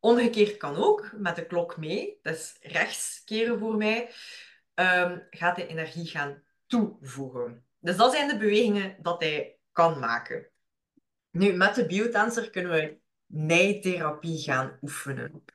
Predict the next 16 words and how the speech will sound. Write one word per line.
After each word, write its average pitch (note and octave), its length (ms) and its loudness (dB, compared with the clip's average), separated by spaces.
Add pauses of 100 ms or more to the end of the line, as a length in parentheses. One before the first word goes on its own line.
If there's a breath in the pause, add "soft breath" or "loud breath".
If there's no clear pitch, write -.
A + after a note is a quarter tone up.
Allee, D3 200 -4
gaan C#3+ 280 -4
uitoefenen. C3 800 -6 (300 loud breath)
En D#3 200 0
nijtherapie G3 840 4
is D#3 80 -2
eigenlijk E3+ 380 2
een D#3+ 100 -2
mooie F3+ 260 4
combinatie D#3+ 560 0
tussen D#3 300 -8
westerse E3+ 560 0
en C#3+ 720 -6
Chinese E3+ 560 0
geneeskunde. F#3 920 0 (540 loud breath)
Ehm, D#3 720 4